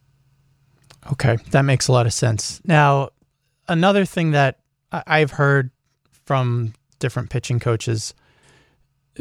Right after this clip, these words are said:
with both the changeup and the fastball, actually, there are different spots where we might move the thumb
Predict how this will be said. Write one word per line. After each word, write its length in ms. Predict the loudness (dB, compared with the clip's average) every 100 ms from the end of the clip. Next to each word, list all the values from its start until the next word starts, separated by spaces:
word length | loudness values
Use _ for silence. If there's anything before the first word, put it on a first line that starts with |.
| -2
with 200 | 0 2
both 180 | 0 2
the 80 | 2
changeup 380 | 2 2 0 0
and 180 | 0
the 60 | 0
fastball, 580 | 2 2 2 -2 -2 -2
actually, 560 | -2 -6 -10 -12 -12 _ _ -8
there 360 | -2 0 0 0
are 380 | 0 0 -2 -6 _ _ _ _ _ _ _ -2
different 320 | 0 0 -2
spots 520 | -2 2 4 2 -2
where 320 | -2 0 -2 -6
we 180 | -4 -2
might 280 | 0 -2 0
move 260 | 0 0 -2
the 100 | -6
thumb 520 | -2 0 0 0